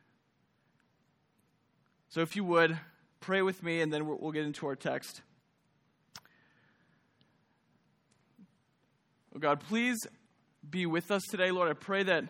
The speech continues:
uh, through this message, Lord, that you would be glorified, that you would be exalted, Lord, that you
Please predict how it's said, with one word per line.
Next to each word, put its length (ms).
uh, 140
through 240
this 200
message, 400
Lord, 160
that 180
you 240
would 140
be 120
glorified, 540
that 100
you 120
would 100
be 120
exalted, 600
Lord, 180
that 120
you 400